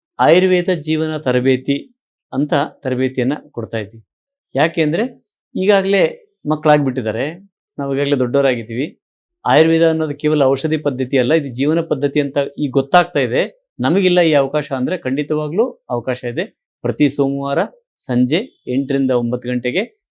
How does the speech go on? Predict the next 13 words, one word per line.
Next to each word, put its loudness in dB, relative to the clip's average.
ಆಯುರ್ವೇದ 4
ಜೀವನ -2
ಪದ್ಧತಿ, -6
ಆಯುರ್ವೇದ 0
ಜೀವನ 2
ಅಂತಲೇ 0
ಒಂದು 2
ತರಬೇತಿಯನ್ನ 0
ಕೊಡ್ತಾ -6
ಇದ್ದೀವಿ. -6
ಸಾಕಷ್ಟು -8
ಜನ -2
ಭಾಗವಹಿಸಿದ್ದಾರೆ. -2